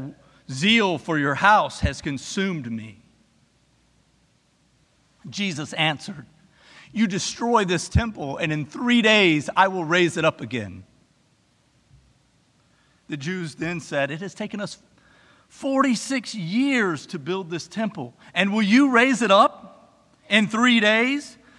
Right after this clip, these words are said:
But he was speaking about the temple of his body. Later, when he was raised from the dead, his disciples remembered, this is what the text says, 'cause Jo-,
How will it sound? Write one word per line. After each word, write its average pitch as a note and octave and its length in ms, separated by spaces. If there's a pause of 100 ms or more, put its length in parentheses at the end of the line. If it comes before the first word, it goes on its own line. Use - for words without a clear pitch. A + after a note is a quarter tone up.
(180)
But A#3 140
he C4 180
was C4 180
speaking C4 480
about B3+ 240
the C4 80
temple C4 340
of A3+ 80
his A#3 200
body. G#3 720 (1600)
Later, F#3 500
when E3+ 180
he G3+ 160
was F3 180
raised G3+ 340
from G3+ 140
the F#3+ 80
dead, A3 260
his G3 220
disciples A3 800
remembered, G3 1160
this F3+ 180
is G#3+ 60
what A3 140
the C4+ 60
text B3+ 420
says, D3 360
'cause D#3+ 160
Jo-, F#3 320